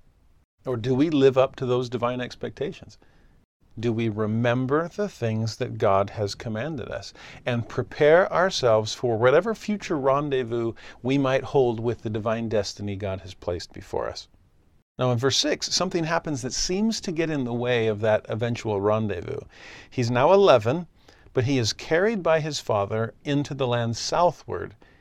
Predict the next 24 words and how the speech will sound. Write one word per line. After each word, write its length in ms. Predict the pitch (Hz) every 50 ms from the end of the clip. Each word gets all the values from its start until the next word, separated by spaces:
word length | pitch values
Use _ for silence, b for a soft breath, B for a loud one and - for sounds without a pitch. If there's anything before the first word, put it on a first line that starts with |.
| b b b
even 240 | 135 139 131 143 139
to 100 | 135 143
the 100 | 131 127
land 280 | 120 120 120 120 113
of 60 | 110 101
Zarahemla. 640 | 101 110 107 104 98 92 82 98 87 90 90 - - _ _ _ _ _ _ _ _ _ _ _ _ _ _ _ _ _
Now, 140 | - 123 123
if 60 | 120
his 120 | 110 120 -
father 280 | - 165 180 202 190
is 120 | - 120 -
taking 300 | - - 156 - - 139
him 160 | 120 110 107
south, 400 | - - 160 151 113 101 101 -
then 100 | 123 117
he 120 | 110 151
must 200 | 151 139 131 -
have 100 | - 123
been 140 | 117 120 117
living 240 | 120 123 117 123 120
in 120 | 117 113
the 80 | 110 107
land 320 | 101 104 101 101 104 95
northward, 580 | 104 110 127 160 175 147 - - - - -